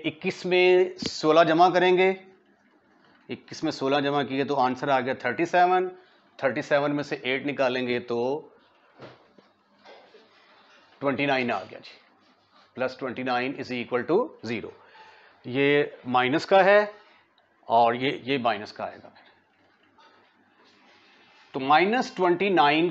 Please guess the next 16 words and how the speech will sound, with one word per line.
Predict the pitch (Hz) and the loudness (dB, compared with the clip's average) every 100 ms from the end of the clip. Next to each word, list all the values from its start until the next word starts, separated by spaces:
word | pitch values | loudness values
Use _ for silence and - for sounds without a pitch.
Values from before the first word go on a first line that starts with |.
| 175 | 0
के | 147 123 127 160 - - - 143 | 0 0 0 -4 -10 -16 -12 -8
is | 127 | -2
equal | 143 311 175 170 | -2 0 0 0
to | 170 | 0
ट्वेंटी | 139 117 127 | -4 -4 -2
नाइन | 160 175 226 247 - _ _ _ _ | 2 2 0 -6 -16 _ _ _ _
और | 127 131 131 131 131 - | 2 6 6 6 2 -2
के | 151 165 | -2 0
किसके | 175 - | -2 -2
बराबर | 175 165 165 | 2 4 6
आ | 165 | 4
जाएगा? | 165 170 190 - - | 4 4 4 2 -4
माइनस | 131 113 117 - | -4 -2 -4 -8
वन | 104 | -10
के | 98 | -10
बराबर। | 104 113 - - | -14 -14 -16 -20